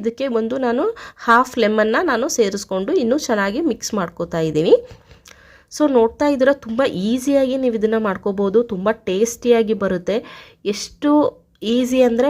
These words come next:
ಮಾಡ್ಕೊಳ್ಳೋದು, ಸುಮ್ನೆ ಒಂದು ನೆನೆ ಹಾಕ್ಬಿಟ್ಟು ಸಬ್ಬಕ್ಕಿನ ಒಂದು ಒಗ್ಗರಣೆ ಕೊಟ್ರೆ ಆಯ್ತು. ಆಲೂಗಡ್ಡೆ ಮತ್ತೆ ಶ್-, ಕಡಲೆ ಬೀಜದ ಪುಡಿ, ಇದು ಎರಡು ಇದಕ್ಕೆ ಹೈಲೈಟು, ತುಂಬ ಚೆನ್ನಾಗಿರುತ್ತೆ. ಈಗೇನು ಇನ್ನೇನು ಶಿವರಾತ್ರಿನೂ ಬಂತು, ಶಿವರಾತ್ರಿಲಿ ತುಂಬ ಜನ ಮಾಡ್ಕೋತಾರೆ ಇದನ್ನ ಉಪವಾಸ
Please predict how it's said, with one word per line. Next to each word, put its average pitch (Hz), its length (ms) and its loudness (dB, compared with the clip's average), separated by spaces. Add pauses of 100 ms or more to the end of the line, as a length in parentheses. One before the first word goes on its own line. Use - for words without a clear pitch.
(140)
ಮಾಡ್ಕೊಳ್ಳೋದು, 226 540 2 (100)
ಸುಮ್ನೆ 277 380 -2
ಒಂದು 226 160 2 (340)
ನೆನೆ 214 220 0
ಹಾಕ್ಬಿಟ್ಟು 247 500 0 (540)
ಸಬ್ಬಕ್ಕಿನ 233 500 4 (140)
ಒಂದು 202 240 0
ಒಗ್ಗರಣೆ 233 440 4
ಕೊಟ್ರೆ 233 300 0 (220)
ಆಯ್ತು. 196 340 -2 (260)
ಆಲೂಗಡ್ಡೆ 240 540 4 (180)
ಮತ್ತೆ 226 300 -2 (480)
ಶ್-, - 100 -16 (100)
ಕಡಲೆ 240 300 6
ಬೀಜದ 285 260 0 (100)
ಪುಡಿ, 214 180 0 (160)
ಇದು 214 100 0 (120)
ಎರಡು 247 200 0 (100)
ಇದಕ್ಕೆ 226 380 -4
ಹೈಲೈಟು, 196 480 0 (140)
ತುಂಬ 214 140 -2 (160)
ಚೆನ್ನಾಗಿರುತ್ತೆ. 208 640 0 (120)
ಈಗೇನು 220 380 4
ಇನ್ನೇನು 226 380 2
ಶಿವರಾತ್ರಿನೂ 220 600 2
ಬಂತು, 196 400 0 (100)
ಶಿವರಾತ್ರಿಲಿ 220 640 0
ತುಂಬ 208 160 0 (140)
ಜನ 247 100 2 (140)
ಮಾಡ್ಕೋತಾರೆ 185 560 -2
ಇದನ್ನ 180 160 0 (160)
ಉಪವಾಸ 185 320 -2